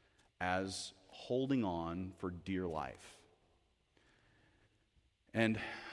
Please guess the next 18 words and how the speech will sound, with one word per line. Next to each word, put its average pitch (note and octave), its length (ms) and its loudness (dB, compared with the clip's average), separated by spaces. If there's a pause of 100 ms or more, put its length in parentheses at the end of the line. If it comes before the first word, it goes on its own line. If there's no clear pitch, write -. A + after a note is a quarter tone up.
(260)
about, C#3 600 2 (960)
I A#2 180 0
don't G#2+ 120 2
know, E2 140 -8
six - 480 -4
months A#2 340 2
after F2+ 720 0 (280)
that E2+ 320 2 (720)
kind G2 220 -4
of F2 100 -4 (100)
epic G2 400 -2 (120)
collapse, E2 840 -4 (680)
um, F2 400 0 (2250)
my G#2 160 2
brother G2+ 560 2 (840)
came F2+ 260 -2
in D#2+ 120 -6
town, C2 360 -10